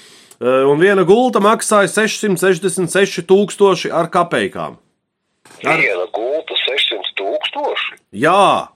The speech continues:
Speaker 1: viņš veica
Speaker 2: Pusi
Speaker 1: tādu
Speaker 2: miljonu.
Speaker 1: iepirkumu.
Speaker 2: Pagaid, miljonu maksā viena gulta?
Speaker 1: Jā, speciālā covid gulta. Nu, es nezinu,
Speaker 2: Tas
Speaker 1: cik
Speaker 2: ir
Speaker 1: viņas tur
Speaker 2: iespējams.
Speaker 1: daudz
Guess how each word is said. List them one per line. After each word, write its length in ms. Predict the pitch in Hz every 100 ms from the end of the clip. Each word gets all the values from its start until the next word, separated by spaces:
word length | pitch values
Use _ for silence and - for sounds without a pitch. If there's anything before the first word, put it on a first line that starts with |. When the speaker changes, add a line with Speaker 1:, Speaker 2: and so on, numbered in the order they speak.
| _
Speaker 1:
viņš 280 | 107 170 170
veica 340 | 151 175 208 190
Speaker 2:
Pusi 60 | 151
Speaker 1:
tādu 320 | 143 175 240
Speaker 2:
miljonu. 160 | 285 220
Speaker 1:
iepirkumu. 580 | 170 107 123 92 73 - _ _ _ _ _ _ _ -
Speaker 2:
Pagaid, 300 | - 107 - - - 113
miljonu 480 | 156 190 135 101 107
maksā 320 | 143 - 98
viena 240 | 120 107 87
gulta? 460 | 95 131 202 - 226 _ -
Speaker 1:
Jā, 220 | 160 190 156
speciālā 600 | - 180 208 202 190 185 170
covid 320 | 185 185 170
gulta. 500 | 156 180 175 160 - - _ _ _ _ -
Nu, 80 | 127
es 80 | 147
nezinu, 300 | 240 202 165
Speaker 2:
Tas 60 |
Speaker 1:
cik 100 | 185
Speaker 2:
ir 60 | 170
Speaker 1:
viņas 180 | 156 -
tur 100 | 127
Speaker 2:
iespējams. 100 | 151
Speaker 1:
daudz 240 | 165 180